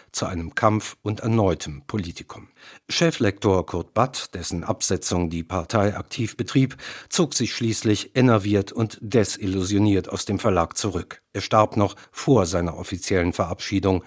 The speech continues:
im Februar neunzehnhundertfünfundsiebzig. Sein von der S E D lancierter Nachfolger mitsamt einem neuen Verlagschef ließen den Ruf Hinsdorfs als Biotop für eher kritische D-D-R-Gegenwartsliteratur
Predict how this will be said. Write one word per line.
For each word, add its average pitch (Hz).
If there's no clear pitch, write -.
im 120
Februar 90
neunzehnhundertfünfundsiebzig. 87
Sein 131
von 127
der 113
S -
E 120
D 147
lancierter 90
Nachfolger 98
mitsamt 95
einem 85
neuen 87
Verlagschef 85
ließen 143
den 107
Ruf 101
Hinsdorfs 113
als 92
Biotop 92
für 82
eher 80
kritische 131
D-D-R-Gegenwartsliteratur 90